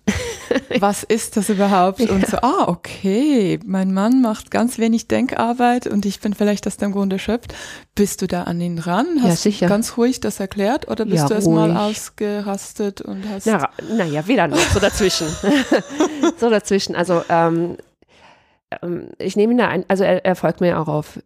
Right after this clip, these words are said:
Speaker 1: Instagram, verfolgt
Speaker 2: Mhm.
Speaker 1: er mir natürlich auch und, ähm, weiß deswegen quasi, womit ich mich beruflich befasse und meine Themen und sowas. Ähm, und dann ist es für ihn immer natürlich, dann, dann machen wir den Schritt ins Pri-, Private mit den Themen selbstverständlich auch. Ähm,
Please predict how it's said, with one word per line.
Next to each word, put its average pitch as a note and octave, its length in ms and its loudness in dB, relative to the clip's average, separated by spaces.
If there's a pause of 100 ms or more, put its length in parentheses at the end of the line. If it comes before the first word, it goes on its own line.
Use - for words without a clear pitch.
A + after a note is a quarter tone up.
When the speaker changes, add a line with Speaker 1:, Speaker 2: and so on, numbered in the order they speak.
(120)
Speaker 1:
Instagram, F3+ 520 -2
verfolgt F3 420 0
Speaker 2:
Mhm. E3 60 -2
Speaker 1:
er D3+ 40 -4
mir C#3+ 120 -2
natürlich - 340 -4
auch G#3 300 4
und, E3+ 500 0
ähm, D#3+ 500 -4
weiß D#3 260 2
deswegen E3+ 360 0
quasi, D#3+ 280 2
womit E3 220 2
ich - 80 -10
mich E3 140 0
beruflich F3+ 800 0
befasse D#3+ 500 -2
und D#3+ 160 0
meine D#3 220 2
Themen E3+ 420 2
und E3+ 120 -2
sowas. F#3+ 360 0 (840)
Ähm, F3 560 6
und F3+ 160 0
dann F3 120 2
ist G3+ 120 0
es G#3 100 -2
für G3 120 2
ihn F#3+ 120 2
immer F#3+ 160 2
natürlich, - 560 -2
dann, E3+ 440 -2
dann F3 280 0
machen F#3 160 -2
wir G3+ 60 2
den F#3 100 2
Schritt G3+ 200 -2
ins F#3 140 -2
Pri-, G3 220 0
Private F3+ 480 0
mit G#3 180 0
den G3+ 240 2
Themen G#3 320 2
selbstverständlich F3+ 720 -2
auch. F#3 320 2
Ähm, D#3+ 420 -2